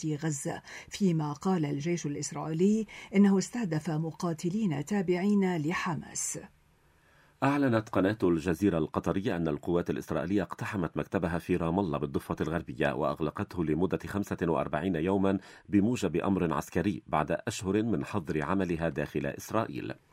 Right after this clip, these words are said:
Speaker 1: قالت الشرطة الباكستانية أن انفجارا استهدف موكباً لدبلوماسيين أجانب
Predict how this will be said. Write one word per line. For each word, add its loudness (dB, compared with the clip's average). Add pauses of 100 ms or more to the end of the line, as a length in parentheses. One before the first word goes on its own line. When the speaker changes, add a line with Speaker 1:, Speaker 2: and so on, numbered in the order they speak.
(680)
Speaker 1:
قالت 4
الشرطة -4
الباكستانية 0
أن 0
انفجارا 0
استهدف -2
موكباً -2
لدبلوماسيين -2
أجانب 0